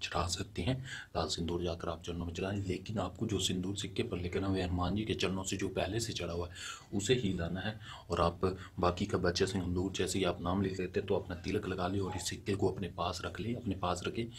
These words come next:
और आने वाले अगले मंगलवार, आपको लगातार तीन मंगलवार इस कार्य को करते ही वे व्यक्ति आपके वश में हो जाएगा। मित्रों, अगर किसी कारणवश आप इस कार्य को करने में विफल रहते हैं, तो आप इस कार्य को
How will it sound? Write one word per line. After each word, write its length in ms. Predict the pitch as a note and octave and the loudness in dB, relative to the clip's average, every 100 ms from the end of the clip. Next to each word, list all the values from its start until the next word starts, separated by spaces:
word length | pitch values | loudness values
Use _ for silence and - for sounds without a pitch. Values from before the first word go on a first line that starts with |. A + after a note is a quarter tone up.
| - - - | -12 -8 2
और 80 | F2 | 4
आने 280 | F#2 F#2 | 6 4
वाले 220 | F#2 F2 E2+ | 2 4 2
अगले 260 | E2+ F2+ | 2 0
मंगलवार, 460 | E2+ E2+ F2 G#2 - | 0 0 0 -2 -4
आपको 200 | F2 - | -6 -2
लगातार 380 | E2+ F2 F2 F2 - | -2 -2 -2 -4 -4
तीन 120 | F2 | -4
मंगलवार 420 | F2 F2 E2 E2 | 0 0 0 -2
इस 100 | - | -2
कार्य 240 | - E2+ | -4 -2
को 120 | E2+ - | -4 -6
करते 280 | - - | -10 -8
ही 140 | - F2 - - - | -10 -10 -12 -18 -4
वे 60 | F2 | 2
व्यक्ति 340 | F2 E2+ F#2 | 2 2 0
आपके 240 | E2+ E2+ E2 | 0 -2 0
वश 220 | F2 - | 0 2
में 100 | F2 | 0
हो 120 | F2 | -2
जाएगा। 200 | D#2 F2+ | -2 -2
मित्रों, 300 | F2+ F2+ C3+ - - - - F2+ | -2 -2 -4 -4 -10 -20 -8 0
अगर 100 | F#2+ | 0
किसी 240 | F#2 - | 0 -2
कारणवश 380 | F#2 F#2 F2+ F2+ | 0 0 0 0
आप 120 | F2 | 0
इस 80 | E2+ | -2
कार्य 240 | - F2+ G#2 | 0 2 2
को 140 | G2 | 0
करने 200 | F#2 F#2 | -2 0
में 120 | F2+ | 0
विफल 280 | F2 F#2 G2+ | -2 -2 0
रहते 260 | G2 F2 F2+ | 0 0 -2
हैं, 100 | E2+ | -2
तो 100 | E2+ | -4
आप 80 | F2+ | -4
इस 80 | - | -6
कार्य 320 | - F2 F2 | -2 -2 0
को 240 | F2 F#2 | 0 -2